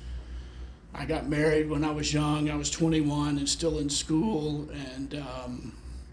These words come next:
we stayed married for about seven years, I guess, and I think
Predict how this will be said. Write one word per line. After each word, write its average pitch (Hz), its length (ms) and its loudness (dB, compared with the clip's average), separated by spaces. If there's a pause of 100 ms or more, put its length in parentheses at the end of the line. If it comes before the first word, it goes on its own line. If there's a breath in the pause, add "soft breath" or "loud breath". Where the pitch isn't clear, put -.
(1600 loud breath)
we 160 160 2
stayed 151 340 6
married 151 440 4
for 143 120 -4
about 147 280 -4
seven 147 440 2
years, 147 460 2
I 127 140 -6
guess, 139 480 -4
and 131 400 -4
I 143 80 -6
think 143 360 -4